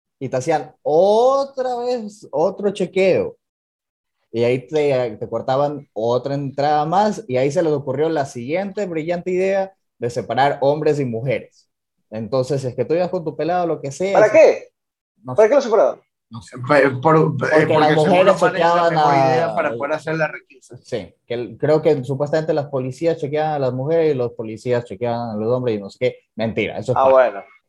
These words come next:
Speaker 1: Es, pero es paja. O sea, te diría bueno si es que sí, pero no, no es así.
Speaker 2: No,
Speaker 1: Y
Speaker 2: <laughs> qué huevada.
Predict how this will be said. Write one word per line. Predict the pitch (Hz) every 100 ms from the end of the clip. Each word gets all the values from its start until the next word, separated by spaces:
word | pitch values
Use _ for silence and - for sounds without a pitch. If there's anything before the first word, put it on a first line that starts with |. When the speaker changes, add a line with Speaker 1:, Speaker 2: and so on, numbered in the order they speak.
| _
Speaker 1:
Es, | 123 120
pero | 156 160
es | 165 170
paja. | 170 123 92 _
O | 117
sea, | 139 135
te | 139
diría | 143 175
bueno | 165 185 190 175
si | 143
es | 143
que | 127
sí, | 175 123
pero | 98 104
no, | 131 90 98
no | 104
es | 117
así. | 117 127 95 _ _ _ _ _
Speaker 2:
No, | - 147
Speaker 1:
Y | 120 120
Speaker 2:
<laughs> | 190 113 113 110
qué | 139
huevada. | 131 117 117 -